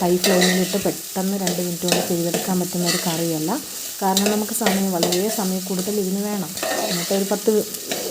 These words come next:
എങ്ങനെയാണേലും പത്ത് പതിനഞ്ച് മിനിറ്റോളം വേണം. ആ സമയം എടുത്ത് പത്ത് പതിനഞ്ച് മിനിറ്റോളം എടുത്ത് നമ്മൾ ചെയ്യുമ്പോഴാണ് അതിൻ്റെ ടേസ്റ്റ് നമുക്ക് കിട്ടുന്നത് കേട്ടോ. അപ്പോൾ ദേ നമ്മൾ ഇത് ഫ്രൈ ആക്കി വെക്കുക.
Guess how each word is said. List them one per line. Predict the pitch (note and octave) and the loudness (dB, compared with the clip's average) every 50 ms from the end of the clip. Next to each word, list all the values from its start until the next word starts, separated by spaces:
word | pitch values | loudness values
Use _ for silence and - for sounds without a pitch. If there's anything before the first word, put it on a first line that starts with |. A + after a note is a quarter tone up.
| - | 0
എങ്ങനെയാണേലും | G#3 G#3+ A#3 C#4 D4+ C#4 B3 A#3+ A#3 A3+ G#3 - | 4 4 6 6 6 6 8 6 6 6 4 4
പത്ത് | G3+ F#3+ - G3+ | 2 2 4 4
പതിനഞ്ച് | G3+ G3 F#3+ F#3+ F#3+ F#3+ G3 G3+ | 6 6 6 6 6 6 6 6
മിനിറ്റോളം | G3 F3+ E3+ F3 F3 E3+ F3 F#3 F#3 E3+ | 4 2 2 2 2 2 2 2 2 2
വേണം. | D#3 D#3 D#3 E3 F#3+ | 2 0 0 0 -2
ആ | G#3 - | 0 0
സമയം | G#3+ F#3+ F#3 F#3 F#3 E3+ | 2 4 4 4 4 4
എടുത്ത് | F3 - - - C#4+ - - - - - - - | 2 0 4 4 4 4 4 0 -2 -4 -6 -4
പത്ത് | - F#3+ F#3 - A3 A3 A3 A3 G#3+ G#3+ G#3+ A3 G#3+ G3+ | -4 -4 0 4 6 8 8 8 8 8 8 6 6 6
പതിനഞ്ച് | G3 G3 G3+ G#3 G#3 G#3 A3+ A3 | 4 4 4 4 2 4 4 4
മിനിറ്റോളം | G#3 G3 F#3+ F3+ F#3 F#3+ F#3+ F#3+ G#3+ A3 A3+ G3 | 4 2 2 2 2 2 2 2 2 2 2 2
എടുത്ത് | F3+ F3+ F3+ - - - A3+ A3 | 2 0 -2 0 2 2 2 4
നമ്മൾ | G3 F#3+ F#3+ F#3+ F#3+ - | 4 2 0 0 0 2
ചെയ്യുമ്പോഴാണ് | F#3+ F3+ F3 F#3 F#3+ G3+ G#3+ A3 G#3+ G#3 G#3 | 2 2 2 2 2 2 2 2 0 0 0
അതിൻ്റെ | G3+ G3 G3 G3+ G3 | 0 0 -2 0 0
ടേസ്റ്റ് | G3 E3+ E3+ E3+ - - F#3+ | 0 0 0 -2 -2 -2 -2
നമുക്ക് | F3+ F3 E3+ G#3 G3+ | -2 -2 -2 -2 -2
കിട്ടുന്നത് | F#3 D#3 - D#3 D#3 D#3 | -2 -2 -4 -6 -6 -6
കേട്ടോ. | D#3 F3+ B3 G#3+ D#3+ - - - - - - - - - - - - - - - - - - - - | -4 -2 -2 -2 -2 -4 -10 -12 -14 -14 -14 -14 -14 -14 -12 -12 -12 -12 -14 -14 -14 -14 -14 -14 -8
അപ്പോൾ | - G3+ E3+ | -4 -2 0
ദേ | F#3+ F#3+ F#3+ F#3+ | 0 2 2 2
നമ്മൾ | F3+ F#3 G#3+ C#4 C4+ - - - - - | 2 2 2 0 0 -2 -8 -8 -6 -2
ഇത് | F#3 G3 F3+ | -2 0 0
ഫ്രൈ | F#3+ F#3 E3+ F#3 F#3+ F3+ | 2 2 2 2 2 0
ആക്കി | E3 - F#3 E3+ | 0 -2 -2 -4
വെക്കുക. | D#3 - - | -4 -6 -10